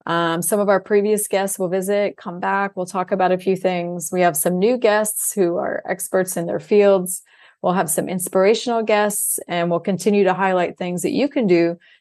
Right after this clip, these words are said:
to improve your health and wellness. Um, we'll also talk to a lot of experts, um, in the field of diabetes, of course, and we'll have a few surprises on the way as well. To kick things off, I'm gonna start with a few episodes where I discuss the new trends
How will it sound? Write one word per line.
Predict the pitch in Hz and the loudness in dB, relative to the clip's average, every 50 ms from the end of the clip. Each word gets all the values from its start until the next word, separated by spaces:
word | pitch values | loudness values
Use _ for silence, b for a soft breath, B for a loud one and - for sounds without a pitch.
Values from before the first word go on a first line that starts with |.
| _ - | _ -8
to | - 180 | -6 -4
improve | 160 143 - - 180 170 | -4 -4 -2 0 0 0
your | 170 180 202 226 | 0 0 -2 0
health | 240 226 220 220 | 0 0 0 -2
and | 254 233 | -4 -4
wellness. | 220 196 170 160 160 160 175 180 180 180 - - - b b b b b _ | -4 -4 -4 -4 -6 -6 -8 -8 -8 -8 -8 -8 -10 b b b b b _
Um, | - - 170 165 160 160 165 165 | -2 0 2 2 2 2 2 4
we'll | 165 175 | 4 4
also | 170 170 170 175 - 185 | 6 4 4 2 0 -2
talk | 180 - 185 160 165 165 - | 0 0 0 0 0 -2 -6
to | - - 185 170 170 170 170 165 | -4 -2 0 2 2 2 2 0
a | - 175 | 0 2
lot | 165 160 160 165 | 2 2 2 2
of | 160 - | 0 0
experts, | - - - - - - 170 170 170 170 - - - - - - | -4 -6 -6 -8 -4 -2 -2 -2 -2 -4 -6 -8 -8 -8 -8 -10
um, | 160 160 165 165 165 160 160 175 160 | -12 -10 -10 -8 -8 -8 -10 -8 -6
in | - 175 175 170 | -4 -2 0 2
the | 170 170 165 165 170 - - - - | 4 4 4 4 2 0 -4 -10 -12
field | - - 170 180 175 170 | -2 2 2 4 4 2
of | 196 196 | 2 2
diabetes, | 214 196 196 214 214 208 190 185 185 185 180 185 | 4 4 4 4 2 2 2 4 4 2 2 0
of | 180 175 | -4 -6
course, | - - 160 - - 160 - - - b b b b b b b b _ | -6 -6 -4 -4 -4 -6 -8 -12 -18 b b b b b b b b _
and | - 175 180 180 175 175 175 175 175 170 | -2 0 2 2 2 2 2 2 0 0
we'll | 175 190 | -2 -2
have | 202 208 | -2 -2
a | 180 165 | -2 -4
few | - - 196 185 | -2 -2 -2 -2
surprises | 180 - 175 - - 170 165 170 165 175 175 180 | -2 -4 -4 -2 0 2 2 2 0 -2 -4 -4
on | 170 170 160 | -4 -4 -4
the | 165 | -4
way | 160 165 160 160 | -2 -2 -2 -2
as | 160 160 165 | -2 -4 -6
well. | 156 - - - - - _ _ _ _ b b b b b b _ _ - | -6 -8 -8 -8 -10 -14 _ _ _ _ b b b b b b _ _ -6
To | - 226 | -6 0
kick | - 480 494 - - - | 2 2 2 2 2 0
things | 269 233 208 190 185 | 0 2 2 2 4
off, | 180 160 165 175 180 180 - | 4 4 4 2 2 -2 -4
I'm | - 196 | -4 -2
gonna | 190 185 185 190 | -2 -2 -2 -2
start | 185 - - 196 190 170 | -2 0 2 4 4 4
with | - 202 202 | 2 0 -2
a | 196 - | -4 -6
few | - - 294 285 240 | -4 -2 0 2 2
episodes | 202 202 - 220 - - 165 165 170 170 170 170 - | 0 0 -4 -6 -4 -2 0 0 0 -2 -2 -4 -4
where | 196 175 | -4 -2
I | - 170 170 170 | -2 -2 -2 -2
discuss | 170 180 - - - - - 151 151 - - | -4 -6 -6 -6 -6 -6 -6 -4 -6 -6 -2
the | - 175 | 0 0
new | 175 180 214 233 | 2 2 2 0
trends | 226 - - 190 175 175 175 180 185 180 | 0 0 0 2 2 2 0 -2 -4 -6